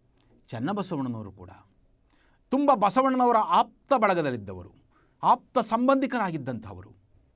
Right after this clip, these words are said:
ಬಸವಣ್ಣನವರನ್ನು ಕುರಿತು ಹೇಳ್ತಲೇ, ಬಸವಣ್ಣನವರನ್ನು ನಾವು ಯಾರು ಅರ್ಥ ಮಾಡಿಕೊಳ್ಳುತ್ತೇವೆಯೋ, ಬಸವಣ್ಣನವರ ತತ್ವಗಳನ್ನು ಯಾರು ನಾವು ನಮ್ಮ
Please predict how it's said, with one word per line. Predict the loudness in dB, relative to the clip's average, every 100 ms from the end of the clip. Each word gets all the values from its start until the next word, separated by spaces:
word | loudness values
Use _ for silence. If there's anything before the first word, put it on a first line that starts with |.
| _ _ -18
ಬಸವಣ್ಣನವರನ್ನು | -12 -8 -6 -6 -8 -12 -16
ಕುರಿತು | -12 -12 -12
ಹೇಳ್ತಲೇ, | -12 -12 -6 -4 -4 -6 -10 -4
ಬಸವಣ್ಣನವರನ್ನು | -2 0 0 0 2 2 4 2 2 0
ನಾವು | 0
ಯಾರು | 0 0 0 0
ಅರ್ಥ | -6 -4 0
ಮಾಡಿಕೊಳ್ಳುತ್ತೇವೆಯೋ, | 0 0 -2 -4 -6 -6 -8 -10 -14 _ _ _ _ _ _ _ _ _ -2
ಬಸವಣ್ಣನವರ | 0 4 4 4 4
ತತ್ವಗಳನ್ನು | 4 2 0 2 2 4 2
ಯಾರು | 4 4 4
ನಾವು | 4 4 2 -4 _ _ _ _ _ _ _ _ -10
ನಮ್ಮ | -8